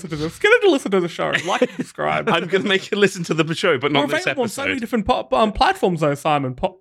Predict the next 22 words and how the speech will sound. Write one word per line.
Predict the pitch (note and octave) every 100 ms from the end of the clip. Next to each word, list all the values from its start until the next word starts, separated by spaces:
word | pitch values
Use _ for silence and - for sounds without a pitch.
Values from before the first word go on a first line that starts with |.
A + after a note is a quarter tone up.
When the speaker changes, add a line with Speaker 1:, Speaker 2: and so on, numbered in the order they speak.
| -
Speaker 1:
iTunes, | D#3 F#3 G3 G3 G3+ -
Spotify. | E3 E3+ G#3 F3 G3+ D4+ D4 _ - - -
<laughs> | _ - -
Others, | E3+ F#3 G#3+ G3
probably. | - G3+ G#3+ G#3 G#3+ A3 G3+ _ _ _ -
Number | A#3 A#3
Speaker 2:
I'm | G3
gonna, |
Speaker 1:
one. | D#3+ C#3 D#3+
Speaker 2:
<laughs> | F3 C#3
I'm | C#3
gonna | D#3+ D#3
make | D3 C#3+
her | D#3
listen | C#3+ - D3+
to | -
every | B2+ C#3
episode | B2 - A2+
apart | G#2+ A2 G#2+
from | - G2
this | F#2+ G2
one. | E2